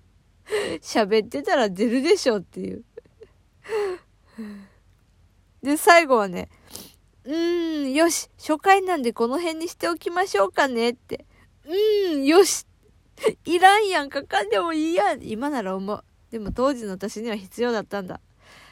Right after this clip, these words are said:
成長したもんだな。フリーでこんだけ喋れるようになってさ。<sighs> なあ、ディーエムも、「待ってます」って書いてるわ。ディーエム？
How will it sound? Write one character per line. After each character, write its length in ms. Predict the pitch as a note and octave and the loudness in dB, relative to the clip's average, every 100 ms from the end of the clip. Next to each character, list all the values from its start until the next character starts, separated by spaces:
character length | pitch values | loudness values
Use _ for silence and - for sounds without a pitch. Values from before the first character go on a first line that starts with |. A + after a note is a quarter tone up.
| _ | _
成 220 | - G3 | -14 -12
長 160 | F3 F#3 | -10 -12
し 60 | - | -8
た 120 | G#3 | -6
も 140 | A#3 | -6
ん 60 | D4+ | -4
だ 100 | D#4 | -2
な。 240 | C4+ B3 _ _ _ _ _ _ | -2 -6 _ _ _ _ _ _
フ 160 | - - | -2 2
リ 180 | C4 | 4
ー 20 | A#3+ | 4
で 100 | G#3 | 2
こ 180 | - | 2
ん 60 | A3 | 0
だ 100 | A#3 | 0
け 100 | A#3 | 0
喋 180 | - A3 | -2 2
れ 180 | A3+ A#3 | 2 4
る 80 | |
よ 60 | B3 | 2
う 40 | |
に 60 | G3+ | 0
な 80 | F#3+ | -4
っ 20 | |
て 140 | - | -6
さ。 220 | A#3 A3 A#3 - _ _ _ _ _ _ _ _ _ _ - | -4 -4 -4 -12 _ _ _ _ _ _ _ _ _ _ -10
<sighs> 640 | G4 F#4 E4 _ _ - A#3 A3+ A3 G#3 - _ _ _ _ _ _ - - _ - | -6 -6 -8 _ _ -10 -8 -8 -10 -14 -20 _ _ _ _ _ _ -20 -20 _ -12
な 260 | G#3 A#3 C4+ | -4 -2 0
あ、 60 | |
デ 100 | F#3+ | -2
ィ 140 | G#3 A3 | 0 0
ー 20 | |
エ 60 | A3 | 0
ム 160 | A#3 | 0
も、 220 | A3 F#3+ _ _ | -2 -4 _ _
「待 180 | F#3+ G#3+ | -6 -6
っ 20 | |
て 160 | - A3+ | -4 -4
ま 200 | - B3+ | -2 -4
す」 40 | |
っ 20 | - | -2
て 120 | A3 | -6
書 80 | A3 | -4
い 80 | G#3 | -6
て 100 | A#3 | -2
る 80 | C#4 | 0
わ。 180 | G#3+ - - _ - | 0 -2 -18 _ -16
デ 140 | G3 A3+ | -4 2
ィ 300 | A3+ A#3 A#3 | 4 6 8
ー 60 | |
エ 40 | B3 | 6
ム？ 360 | C4+ D#4+ A4 | 4 2 0